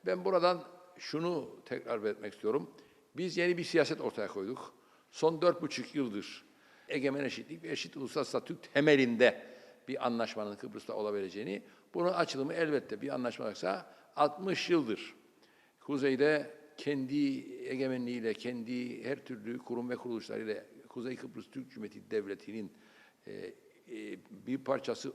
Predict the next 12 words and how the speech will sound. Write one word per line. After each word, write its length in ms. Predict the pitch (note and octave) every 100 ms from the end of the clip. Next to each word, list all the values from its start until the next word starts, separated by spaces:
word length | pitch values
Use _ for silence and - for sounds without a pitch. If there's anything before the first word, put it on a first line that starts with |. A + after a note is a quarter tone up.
| -
olmayacağı, 840 | D#3+ G#3+ A#3 G3 C3 G#2+ F#2+ F2
bir 180 | B2 C#3
anlaşma 360 | C3+ B2 - C3
mümkün 280 | D#3 C3 D#3
olmayacağı. 460 | B2+ A#2+ F#2+ F#2+
Bu 80 | F3+
çok 160 | E3 A#2
önemli. 260 | F#2+ F#2
Yani 160 | A#2 A#2+
bir 140 | F3+
anlaşma 360 | E3 D3 - C#3+
yoksa 360 | B2 D3+ E3